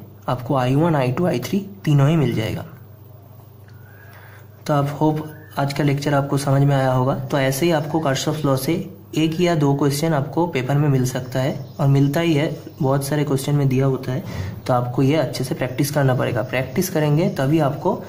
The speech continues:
ठीक तरफ से, ठीक तरह से आप, अ, exam में आपको इसको solve कर पाएंगे,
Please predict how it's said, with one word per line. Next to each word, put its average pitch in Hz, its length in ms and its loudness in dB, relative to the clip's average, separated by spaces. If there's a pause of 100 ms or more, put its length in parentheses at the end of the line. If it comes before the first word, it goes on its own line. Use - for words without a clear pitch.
(260)
ठीक 147 240 0
तरफ 135 200 2
से, 185 340 -2
ठीक 151 200 -2
तरह 139 180 2
से 190 200 -2 (300)
आप, 147 220 0 (560)
अ, 131 420 2
exam 139 280 2
में 156 200 2
आपको 131 360 0
इसको 127 400 0 (320)
solve 123 260 0
कर 139 140 0
पाएंगे, 123 460 -2